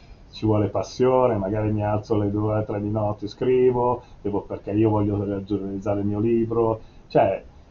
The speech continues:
è molto più una vita tranquilla non volere il successo, e quindi è molto più facile non volere il successo, eh, oppure convincersi che quello che ho realizzato è un successo. Va bene?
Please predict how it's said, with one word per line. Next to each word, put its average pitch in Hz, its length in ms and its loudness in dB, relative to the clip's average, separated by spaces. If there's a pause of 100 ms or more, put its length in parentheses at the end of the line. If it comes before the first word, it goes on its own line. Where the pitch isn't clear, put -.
(480)
è 123 100 0
molto 143 340 6
più 139 100 -2
una 123 100 6
vita 135 260 2
tranquilla 120 540 2
non 104 160 2
volere 101 340 0
il - 40 -16
successo, - 760 -18 (140)
e 123 100 -14
quindi 120 200 -2
è - 20 2
molto 131 260 0
più 113 140 -4
facile 107 380 -2
non 90 180 -14
volere 78 320 -20
il - 60 -20
successo, - 680 -6
eh, 117 360 2
oppure 113 360 0
convincersi 113 640 0
che 101 120 -6
quello 107 240 0
che 101 100 -8
ho 98 80 -4
realizzato 107 520 -6
è 92 60 -8
un - 60 -16
successo. - 480 -18 (1120)
Va - 240 -14
bene? - 200 -10